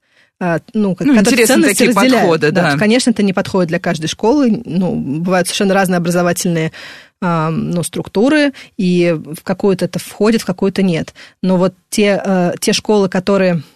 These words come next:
Speaker 1: э, разделяют эти ценности, они, как, как мы вот видим сейчас, начинают, э, применять, э, эти вот наработки, э, не привлекая каких-то спе-, профессион-, то есть не привлекая архитекторов, не привлекая дополнительных, э,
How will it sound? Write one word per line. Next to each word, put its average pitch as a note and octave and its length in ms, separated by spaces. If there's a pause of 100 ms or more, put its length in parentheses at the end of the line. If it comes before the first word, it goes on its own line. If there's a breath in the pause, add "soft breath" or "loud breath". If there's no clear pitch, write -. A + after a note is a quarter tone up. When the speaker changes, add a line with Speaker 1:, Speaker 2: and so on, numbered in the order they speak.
(380 soft breath)
Speaker 1:
э, F3+ 280 (200)
разделяют G#3+ 560
эти - 100
ценности, F#3 680
они, A#3 360 (100)
как, - 200
как G3+ 160
мы G3+ 140
вот F3 200
видим B3 300
сейчас, - 420
начинают, G3+ 640 (360 loud breath)
э, F3+ 120
применять, G3+ 800
э, F3+ 420
эти F3+ 520
вот F#3 500
наработки, F#3+ 920 (320 loud breath)
э, F3+ 260
не G#3 260
привлекая G#3 800 (360)
каких-то G3+ 320
спе-, - 180 (120)
профессион-, F#3 280
то - 60
есть - 100
не A3+ 100
привлекая A3 360
архитекторов, F#3+ 600
не F#3+ 120
привлекая G3 500
дополнительных, F#3 800
э, E3+ 320